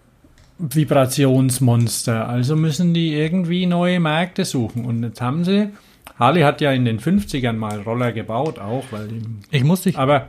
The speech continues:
Speaker 2: Thomas, ich
Speaker 1: ja.
Speaker 2: muss dich kurz unterbrechen. Hast du diesen Artikel offen?
Speaker 1: Ja, bei Design Boom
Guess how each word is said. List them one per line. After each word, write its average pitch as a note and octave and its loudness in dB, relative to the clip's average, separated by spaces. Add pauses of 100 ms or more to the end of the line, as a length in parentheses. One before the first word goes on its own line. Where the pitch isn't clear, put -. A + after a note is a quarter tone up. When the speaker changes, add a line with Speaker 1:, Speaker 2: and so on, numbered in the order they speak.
(120)
Speaker 2:
Thomas, D#3 2
ich C#3 -2
Speaker 1:
ja. - 4
Speaker 2:
muss - -6
dich - -6
kurz F#3 -4
unterbrechen. D#3 -2
Hast - -4
du F3+ -2
diesen D#3 -2
Artikel F3 -2
offen? F#3 -2 (680)
Speaker 1:
Ja, D#3 4 (280)
bei D3+ 2
Design F3+ 4
Boom C#3 2